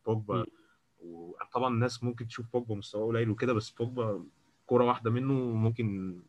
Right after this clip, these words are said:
Speaker 1: يعني تخلص لك ماتش بصراحة.
Speaker 2: وغالبًا
Speaker 1: نفس
Speaker 2: بتبقى
Speaker 1: الكلام
Speaker 2: الكرة واحدة
Speaker 1: بوجبا.
Speaker 2: دي في الماتش بتاعنا للأسف يعني.
Speaker 1: آه، طبعًا. وأنا <laughs> كنت بتكلم مع واحد صاحبي، لو كافاني لعب، هو كافاني أول جون هيجيبه ضد أرسنال.
Speaker 2: <laughs>
Speaker 1: وهو خلي بالك <laughs> يونايتد ما كسبش ولا ماتش على أرضه لغاية دلوقتي،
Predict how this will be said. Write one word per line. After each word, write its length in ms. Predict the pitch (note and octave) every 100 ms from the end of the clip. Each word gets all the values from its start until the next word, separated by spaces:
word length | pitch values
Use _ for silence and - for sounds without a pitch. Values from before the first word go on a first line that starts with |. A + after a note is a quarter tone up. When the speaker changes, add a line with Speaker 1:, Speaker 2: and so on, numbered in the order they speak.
| _ _ _ _
Speaker 1:
يعني 200 | F#2 F2
تخلص 340 | F2 F#2+ G2+ G#2
لك 120 | -
ماتش 200 | F#2+ -
بصراحة. 260 | - - - C3
Speaker 2:
وغالبًا 220 | B2+ E3+
Speaker 1:
نفس 80 | D3+
Speaker 2:
بتبقى 100 | C#3+ B2
Speaker 1:
الكلام 40 |
Speaker 2:
الكرة 120 | D3
واحدة 120 | D3 C#3+
Speaker 1:
بوجبا. 60 |
Speaker 2:
دي 60 | D3
في 60 |
الماتش 220 | C3+ C#3+ B2
بتاعنا 280 | C3+ A#2
للأسف 380 | A2 A#2+ A2+ G#2
يعني. 160 | G#2 G#2 - _ - C3+
Speaker 1:
آه، 80 | D3+
طبعًا. 360 | D3 F3+ A2 G2+
وأنا 500 | G#2+ B2 C3+ C3 C3
<laughs> 200 | C#3 C3
كنت 160 | A#2
بتكلم 400 | A#2+ B2 A#2+ D3 D#3
مع 80 | C3
واحد 160 | D3
صاحبي، 220 | C#3+ C#3+
لو 120 | B2 A2+
كافاني 320 | A2+ C3+ C3+
لعب، 260 | C3+ C#3+
هو 140 | B2 A#2
كافاني 260 | A#2 C3
أول 160 | C3 B2+
جون 120 | B2
هيجيبه 260 | A#2+ A2+ B2
ضد 180 | G#2+ G2+
أرسنال. 320 | G2+ - - _ -
Speaker 2:
<laughs> 360 | - - E3+ A2+
Speaker 1:
وهو 160 | A#2+
خلي 180 | C3 D#3+
بالك 280 | E3+ F3+ - - A2+ D#3+
<laughs> 340 | - - - -
يونايتد 580 | A#2+ C#3 E3 D#3+ A#2 A2+
ما 160 | A2
كسبش 300 | A2 D3 C#3
ولا 100 | C#3+
ماتش 180 | D3 -
على 100 | A#2
أرضه 200 | C#3 C3
لغاية 120 | B2+
دلوقتي، 360 | B2+ B2 -